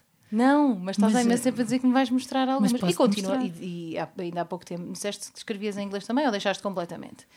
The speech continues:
Speaker 2: Ah, deixei praticamente
Speaker 1: É que
Speaker 2: de
Speaker 1: tinhas dito
Speaker 2: escrever em
Speaker 1: tinhas
Speaker 2: inglês.
Speaker 1: umas, se calhar já são antigas.
Speaker 2: Escrevi há pouco tempo, sim, tens razão. Escrevi porque andava a ouvir o disco do Filipe, do meu marido, como tu sabes, do Tomara. E,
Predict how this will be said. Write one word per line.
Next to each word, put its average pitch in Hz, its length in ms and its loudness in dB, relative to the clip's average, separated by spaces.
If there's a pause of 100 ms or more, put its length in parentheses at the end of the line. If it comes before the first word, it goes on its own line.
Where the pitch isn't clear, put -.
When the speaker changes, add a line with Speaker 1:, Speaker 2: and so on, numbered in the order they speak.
Speaker 2:
Ah, 226 520 2
deixei 269 400 0 (320)
praticamente 202 880 -2
Speaker 1:
É 233 60 -2
que - 0 -
Speaker 2:
de 233 80 -6
Speaker 1:
tinhas 247 160 6
dito 262 60 4
Speaker 2:
escrever 190 100 4
em 247 100 6
Speaker 1:
tinhas 247 140 10
Speaker 2:
inglês. 233 160 4
Speaker 1:
umas, 185 100 2
se 175 60 -6
calhar 175 180 -2
já 190 80 -2
são 196 240 -4
antigas. 196 220 -6
Speaker 2:
Escrevi 269 280 4
há 254 120 4
pouco 233 240 -6
tempo, 190 260 0
sim, 180 280 0
tens 180 260 -4
razão. 160 340 -2
Escrevi 190 420 -2
porque 208 720 -2
andava 196 260 0
a - 20 2
ouvir 185 300 0
o 180 120 -2
disco 175 300 -4
do 175 100 -2
Filipe, - 480 -6
do 175 180 -2
meu 156 120 0
marido, 156 360 -4 (140)
como 156 180 -6
tu 147 80 -12
sabes, 139 280 -4
do 156 80 -4
Tomara. 180 580 -2 (720)
E, 196 440 2